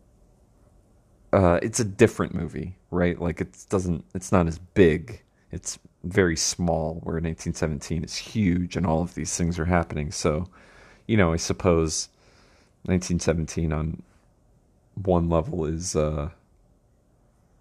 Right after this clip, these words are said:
it's more impressive, I guess. But that was done in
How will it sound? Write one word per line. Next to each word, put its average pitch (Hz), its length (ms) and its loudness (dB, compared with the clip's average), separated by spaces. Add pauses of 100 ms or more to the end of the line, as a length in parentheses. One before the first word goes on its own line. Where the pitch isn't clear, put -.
(220)
it's - 160 -8
more 101 240 6
impressive, - 680 0 (1000)
I 90 60 0
guess. 78 540 0 (320)
But - 320 4
that 123 400 4
was 107 180 0
done 98 420 4 (120)
in 85 420 -2